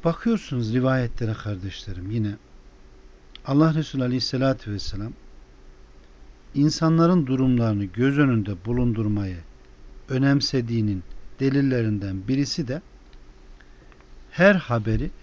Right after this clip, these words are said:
herkese söylememesidir. Aksine o bazı haberleri bazı ashaba tahsis ederken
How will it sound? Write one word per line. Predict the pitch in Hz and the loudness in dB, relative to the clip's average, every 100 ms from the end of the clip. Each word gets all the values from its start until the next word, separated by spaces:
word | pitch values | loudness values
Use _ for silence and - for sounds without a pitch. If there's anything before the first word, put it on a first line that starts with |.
| - | -2
herkese | 151 135 120 127 | -2 0 -2 -4
söylememesidir. | 117 117 117 107 90 82 - - - - - - - - - - - - - - - - - - - - - - - - - | -4 -2 0 0 -4 -10 -16 -18 -20 -20 -20 -20 -20 -20 -20 -20 -20 -20 -20 -20 -20 -20 -20 -20 -20 -20 -20 -20 -20 -20 -4
Aksine | 156 - - 170 190 - - - | -2 -2 0 0 0 -4 -10 -4
o | 139 | 2
bazı | 151 180 143 131 | 6 6 6 2
haberleri | 120 110 113 104 110 113 110 | -2 0 0 -2 -4 -4 2
bazı | 156 151 139 | 4 4 2
ashaba | 117 117 - 110 104 92 - - - | -4 -6 -6 -6 -6 -10 -12 -18 -14
tahsis | - 139 - 156 143 | -8 -6 -6 -8 -6
ederken | 131 214 - 113 | -2 -4 -4 -8